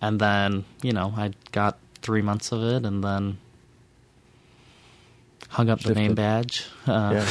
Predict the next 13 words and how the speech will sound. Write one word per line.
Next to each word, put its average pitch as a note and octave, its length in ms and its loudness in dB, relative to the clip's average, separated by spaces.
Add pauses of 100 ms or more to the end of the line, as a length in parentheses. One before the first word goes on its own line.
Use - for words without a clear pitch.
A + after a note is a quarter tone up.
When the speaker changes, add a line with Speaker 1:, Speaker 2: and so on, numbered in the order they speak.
(120)
Speaker 1:
<laughs> - 60 -
and, A#2 480 6 (1120)
um, A2 720 6 (880)
so C#3 400 6 (480)
that, C#3 440 8 (800)
that's C#3+ 400 2
made C3+ 180 4
me C3+ 120 4
who C3 140 2
I B2+ 120 2
am B2+ 180 0
today. A#2+ 500 0 (320)
Um, G#2+ 500 -4